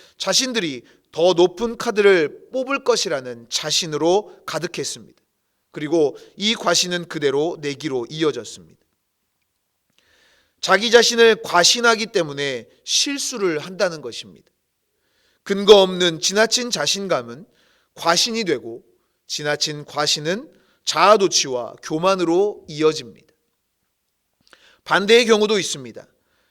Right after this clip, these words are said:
자기 자신을 너무 비하하여 열등감에 빠지기도 합니다.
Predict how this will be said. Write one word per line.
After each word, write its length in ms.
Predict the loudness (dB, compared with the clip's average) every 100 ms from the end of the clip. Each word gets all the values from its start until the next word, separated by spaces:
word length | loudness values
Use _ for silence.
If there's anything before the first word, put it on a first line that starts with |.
| _
자기 300 | -2 0 2
자신을 440 | 2 2 2 0 6
너무 420 | 6 6 0 -2
비하하여 800 | -10 -4 2 4 2 -2 -6 -10 _ _ -6
열등감에 880 | -2 -2 -4 -4 -2 -4 -6 -18 -18 -10
빠지기도 540 | -6 -4 -6 -8 -8
합니다. 300 | -10 -20